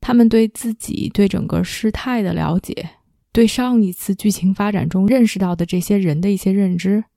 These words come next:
他们把这些都带到了下一次的循环中。不光如此，他们也带着上一次决定给他们带来的所谓的 trauma。对于萧鹤亭来说，这真的就是一个 real energy cost，因为他每一次循环，他的这个体能都在下降，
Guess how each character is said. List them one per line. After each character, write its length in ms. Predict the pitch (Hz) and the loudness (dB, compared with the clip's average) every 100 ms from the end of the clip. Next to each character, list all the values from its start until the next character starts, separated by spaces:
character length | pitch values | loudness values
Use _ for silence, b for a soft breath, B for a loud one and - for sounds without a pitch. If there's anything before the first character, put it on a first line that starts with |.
| _ _ | _ _
他 100 | - | -4
们 100 | 294 | -2
把 140 | 262 180 | -2 -2
这 180 | 208 208 | 0 0
些 300 | - 226 226 b | 2 -2 -2 b
都 140 | 233 240 | -2 0
带 180 | 220 | 0
到 140 | 190 170 | 0 -2
了 80 | 175 | -2
下 240 | 180 175 | -2 -4
一 20 | |
次 120 | - | -4
的 80 | 185 | -6
循 160 | 180 - | -4 -4
环 220 | - 156 | -2 -4
中。 200 | 165 165 160 _ _ _ _ _ - | -2 -4 -4 _ _ _ _ _ -4
不 120 | 294 | 2
光 180 | 311 302 | 2 4
如 120 | 269 | 2
此， 240 | - - | 0 -2
他 180 | 185 - | -2 0
们 100 | 240 | 2
也 140 | 233 - | 2 0
带 280 | 220 214 | 0 0
着 160 | 196 170 | 0 0
上 360 | 175 262 247 196 | -2 0 2 2
一 100 | 180 | 0
次 240 | - 185 | -4 -6
决 260 | - 147 156 | 0 -2 2
定 320 | 233 214 175 - | 4 4 2 -4
给 160 | 160 - | -4 -2
他 160 | 208 | 2
们 120 | 220 220 | 2 4
带 180 | 208 175 | 0 0
来 180 | 165 | -2
的 160 | 170 180 | -2 -2
所 200 | 170 143 | -2 -2
谓 100 | 180 | -2
的 140 | 170 | -2
trauma。 560 | 156 - 170 175 180 160 - _ _ _ | -6 -4 -4 -2 -2 -4 -10 _ _ _
对 140 | 285 285 | 0 2
于 20 | |
萧 180 | 294 294 | 2 2
鹤 140 | 254 | 0
亭 160 | 196 202 | 0 0
来 140 | 190 | 0
说， 120 | 196 | 0
这 240 | 196 214 185 | -2 -2 -2
真 200 | - 208 | -2 0
的 80 | 208 | 2
就 140 | 190 | 0
是 140 | 180 170 | -4 -4
一 80 | |
个 240 | 175 175 165 | -2 -2 -2
real 600 | 165 196 202 190 160 160 | 2 4 4 4 0 0
energy 560 | 185 196 214 190 175 170 | 0 2 2 0 -6 -8
cost， 420 | - 190 180 - - - | -8 -6 -6 -10 -10 0
因 80 | |
为 80 | 208 | 2
他 140 | 214 220 | 4 4
每 160 | 139 | 2
一 20 | |
次 160 | 151 196 | 0 -2
循 200 | - 165 | 0 -2
环， 300 | 175 170 170 | -2 -4 -4
他 240 | - 190 | -4 -4
的 140 | 185 175 | -2 -2
这 140 | 185 | -2
个 100 | 165 | -6
体 240 | 156 - - | -6 -8 -6
能 240 | 147 151 | -4 -4
都 140 | 170 190 | 0 0
在 160 | 185 | 0
下 220 | 170 175 170 | -2 -4 -4
降， 260 | 190 170 | -4 -6